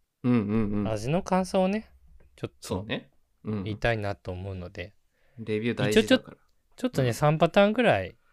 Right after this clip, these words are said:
Speaker 2: 用意したんで。
Speaker 1: え？三パターンレビュー？はい。
Speaker 2: うん。ちょっとどれがいいかはね、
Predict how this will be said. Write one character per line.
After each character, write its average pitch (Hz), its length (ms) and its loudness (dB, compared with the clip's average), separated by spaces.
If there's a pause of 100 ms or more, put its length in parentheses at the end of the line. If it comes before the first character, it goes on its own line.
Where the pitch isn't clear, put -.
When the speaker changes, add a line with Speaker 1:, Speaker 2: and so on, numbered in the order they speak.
Speaker 2:
用 123 160 0
意 123 60 -2
し - 80 -14
た - 120 -2
ん 104 40 -4
で。 113 120 -2
Speaker 1:
え？ 85 220 -8 (480)
三 - 320 -2
パ 302 140 -4
タ - 160 -2
ー 202 40 0
ン 151 60 -2
レ 123 120 -2
ビ 117 140 -8
ュ - 20 -18
ー？ - 100 -18
は - 200 -2
い。 - 120 -4 (340)
Speaker 2:
う 123 60 -4
ん。 101 300 -6 (220)
ち - 80 -2
ょ - 20 0
っ - 20 -4
と 160 100 -2
ど 123 140 2
れ 139 120 2
が 165 100 6
い 202 60 4
い 208 40 -8
か 202 160 4
は 120 80 4
ね、 101 260 -6